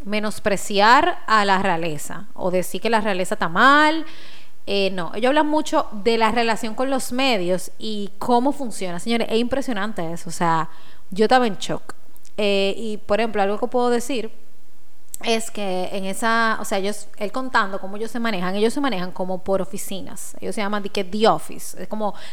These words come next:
la oficina de la reina, la oficina de el príncipe Carlos, que ahora es el rey Carlos, la oficina de William, la oficina de Harry. Entonces, cada oficina se encarga como de llevar la agenda de cada uno de,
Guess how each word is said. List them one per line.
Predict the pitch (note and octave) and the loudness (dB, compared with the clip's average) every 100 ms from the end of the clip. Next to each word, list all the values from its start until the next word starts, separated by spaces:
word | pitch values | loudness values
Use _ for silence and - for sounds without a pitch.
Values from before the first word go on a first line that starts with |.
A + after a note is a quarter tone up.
| - | -4
la | G#3+ | -2
oficina | G#3 G3+ G3+ | -2 -2 -2
de | G#3+ | 0
la | G3+ | 0
reina, | G3 E4+ A4+ A4+ G#4 G4+ - - - | 2 2 4 2 0 -2 -2 -4 0
la | G3+ | 4
oficina | G3 A3 - F#3+ F#3+ G3+ | 4 2 -2 -2 0 0
de | F#3+ G3+ G3 G3 F#3+ F#3 F3+ - | 0 2 2 2 2 2 0 0
el | G3 F#3 F#3 | -2 -2 -2
príncipe | F#3+ G3 A#3 G3 | -4 -2 -2 -2
Carlos, | - A#3 C4 B3 B3 | 2 4 4 2 -2
que | - | -2
ahora | E3+ F#3 | -2 -2
es | F#3+ | -2
el | F#3+ | -4
rey | F3+ F3 | -4 -2
Carlos, | - C#4 E4 D#4 C#4 - | 4 6 6 6 2 2
la | F#3 | -2
oficina | F3+ F3 F3+ F3 F#3 | -2 -2 -2 0 2
de | F#3 F3+ F#3 F3 - - - | 4 4 4 0 -4 -4 2
William, | B3+ D#4+ E4 D#4 D4 D4 C4 | 4 4 4 4 4 4 2
la | G3 | 0
oficina | F3+ F#3 F#3 F3+ F#3 F3+ | 0 -2 -2 0 0 2
de | E3+ | 2
Harry. | F3+ D3+ C#3+ - - - - - | 2 2 0 -4 -4 -4 -4 -4
Entonces, | A3+ B3 - | 0 0 4
cada | A3 A#3+ | 6 6
oficina | D4+ D#4+ B3+ F4 C4 F#3 G#3 - - - | 6 4 2 2 2 2 0 -4 -4 -4
se | - A3+ | -2 0
encarga | G3+ G3+ G#3+ | 2 4 4
como | B3+ B3 A#3+ | 4 4 4
de | G3 G#3+ | 4 4
llevar | G#3 G#3+ A#3 A3 | 4 6 6 4
la | G3+ | 2
agenda | F3 G3 C4 F4+ F#4 G4 - - | 2 2 2 2 4 2 2 -4
de | F3+ G3+ F#3+ - - | -2 0 0 -2 -2
cada | - A3 A#3 | 2 4 4
uno | B3 A#3+ | 2 2
de, | G3+ G3 F#3+ F#3 | 2 0 0 0